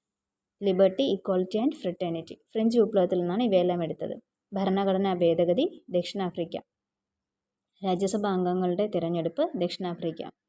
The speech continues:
ഗവർണർ പദവി, Government of India Act nineteen thirty-five.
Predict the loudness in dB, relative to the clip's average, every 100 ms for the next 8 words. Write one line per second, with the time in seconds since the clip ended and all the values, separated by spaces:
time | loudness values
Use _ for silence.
0 | _ _ _ _ 0 2 2 -2 -2 -2
1 | 0 -2 -2 -2 0 0 0 0 0 0
2 | -2 -2 0 0 0 0 0 0 0 -4
3 | -6